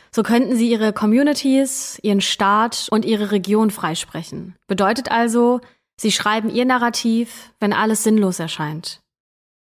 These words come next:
Auch die Podcasterin Sarah DiMeo hat das in einer ihrer Folgen gesagt.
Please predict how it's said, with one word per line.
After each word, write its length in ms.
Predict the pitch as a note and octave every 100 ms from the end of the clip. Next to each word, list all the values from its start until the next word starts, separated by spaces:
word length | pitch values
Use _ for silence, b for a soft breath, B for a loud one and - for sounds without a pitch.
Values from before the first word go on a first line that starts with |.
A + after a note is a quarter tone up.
| _ -
Auch 160 | B3+
die 100 | E4
Podcasterin 840 | C4+ C4+ C4+ - B3 A#3 A#3+ A3+ A3
Sarah 400 | - A3+ A3+ A3
DiMeo 520 | G#3 G3 G#3+ A3 F3+
hat 140 | E3+ F#3+
das 180 | F#3
in 80 | F#3+
einer 260 | E3 F#3 F3
ihrer 180 | F#3 F3+
Folgen 340 | F#3+ F#3+ F3
gesagt. 600 | E3 D#3 D#3+ G#3+ -